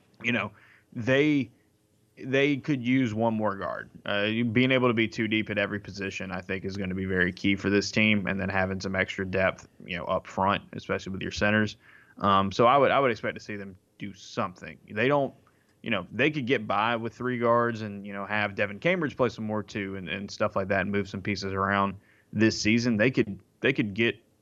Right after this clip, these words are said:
you know, they could quote unquote get away with it. Um, but I think they would like to have that depth, and that was why they, you know, even after getting Desi Sills and Wendell Green and Zep Jasper, they still wanted to push after a guy like K D Johnson.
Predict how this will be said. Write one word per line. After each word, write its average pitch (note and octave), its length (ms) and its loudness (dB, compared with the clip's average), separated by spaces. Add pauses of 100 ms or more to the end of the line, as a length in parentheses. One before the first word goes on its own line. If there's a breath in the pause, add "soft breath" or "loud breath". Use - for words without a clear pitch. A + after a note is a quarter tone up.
(140)
you B2 100 -4
know, G2+ 140 -4
they A#2 140 2
could A2+ 180 -2
quote A2+ 220 2
unquote G#2 300 -4
get G#2 100 -2
away G2 240 0
with C#3 160 4
it. - 140 0 (400)
Um, G#2 320 2
but G#2+ 160 6
I G#2 100 4
think A2 240 -4
they G#2+ 140 -2
would G2+ 180 -4
like G2+ 240 -4
to G2 100 -6
have F#2 220 -2
that F2 180 -4
depth, F2 480 -4
and F#2 280 -10
that F#2+ 100 -2
was F#2+ 140 -6
why G2 180 0
they, G2 260 -4 (120)
you G2+ 100 -8
know, F#2 180 -4
even G#2+ 240 2
after G2+ 300 0
getting G2 300 -2
Desi G2+ 260 0
Sills G2+ 300 -4
and G2 100 -8
Wendell G2 220 -2
Green G2+ 240 -4
and G2 100 -6
Zep F#2+ 160 0
Jasper, - 400 0
they G2+ 100 -2
still G2 220 -8
wanted F#2 220 -8
to G2+ 60 -12
push - 280 -4
after - 340 -4
a F#2+ 80 -8
guy F#2 140 0
like E2 180 -2
K - 140 -8
D C2 100 -8
Johnson. C#2+ 420 -6